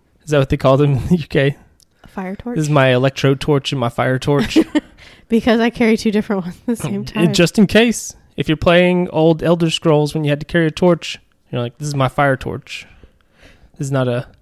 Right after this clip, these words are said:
Speaker 1: it's not one of the flashlights there." Uh, so, next morning, searchers find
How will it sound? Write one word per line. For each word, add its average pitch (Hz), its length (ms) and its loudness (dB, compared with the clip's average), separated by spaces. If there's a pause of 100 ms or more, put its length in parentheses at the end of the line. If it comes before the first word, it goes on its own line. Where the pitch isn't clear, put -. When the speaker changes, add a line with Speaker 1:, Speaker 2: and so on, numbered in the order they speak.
(680)
Speaker 1:
it's - 160 -12
not 127 240 -4
one 135 120 -2
of 123 60 -4
the 123 360 -4
flashlights 135 720 -2
there." 131 240 -2 (680)
Uh, 135 460 0
so, 165 320 2 (500)
next 165 220 -2
morning, 214 460 4 (260)
searchers 170 480 0
find 147 500 0